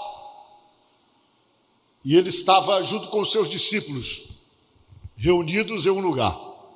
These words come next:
E quando ele estava ali, um homem resolveu procurá-lo.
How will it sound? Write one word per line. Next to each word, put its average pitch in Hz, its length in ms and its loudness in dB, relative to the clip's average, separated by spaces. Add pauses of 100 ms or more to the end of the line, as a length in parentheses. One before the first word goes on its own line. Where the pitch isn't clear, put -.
(1300)
E 170 80 -6
quando 403 220 4
ele 330 100 0
estava 196 400 4
ali, 185 320 -2 (840)
um 262 140 2
homem 277 240 4
resolveu 262 460 0
procurá-lo. 214 760 -2